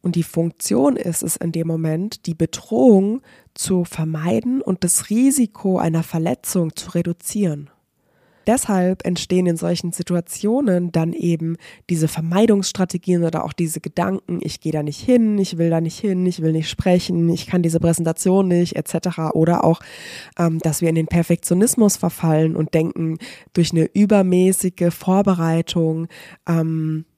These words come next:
gelingt uns das dann besser, mit der Angst umzugehen. Und ich kann dir sagen, das sind auch dann wieder nur Strategien auf der Oberfläche,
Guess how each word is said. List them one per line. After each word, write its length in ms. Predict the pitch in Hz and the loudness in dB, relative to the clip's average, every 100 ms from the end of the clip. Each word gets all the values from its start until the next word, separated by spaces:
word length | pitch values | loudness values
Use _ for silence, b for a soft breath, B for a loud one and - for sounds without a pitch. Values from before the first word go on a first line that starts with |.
| _ | _
gelingt 400 | 185 180 190 - | 4 6 4 2
uns 220 | 180 175 | -2 -2
das 180 | - - | -6 -4
dann 220 | 165 156 - | -2 -2 -2
besser, 520 | 170 - 165 151 160 b b b | -2 -2 -4 -4 -6 b b b
mit 460 | - 165 175 - - b b - | -2 0 0 -2 -10 b b -8
der 160 | - 160 | -4 -4
Angst 300 | 165 - - | -4 -4 -4
umzugehen. 720 | 175 - 156 143 135 139 147 _ _ b b | -4 -6 -10 -10 -12 -12 -16 _ _ b b
Und 320 | 160 156 151 151 | -6 -4 -4 -8
ich 100 | - | -6
kann 140 | 208 | 0
dir 100 | 190 | 0
sagen, 220 | 175 175 175 | 2 0 -2
das 140 | 165 | -4
sind 220 | 175 - | -4 0
auch 200 | 175 208 | 2 4
dann 160 | 202 190 | 4 6
wieder 120 | 185 | 6
nur 200 | 175 170 | 6 2
Strategien 540 | - 175 175 - 175 | 0 -2 -2 -2 -2
auf 100 | 196 | -2
der 200 | - - | -4 -2
Oberfläche, 720 | 190 208 233 240 208 208 208 | 0 2 0 0 -4 -2 -4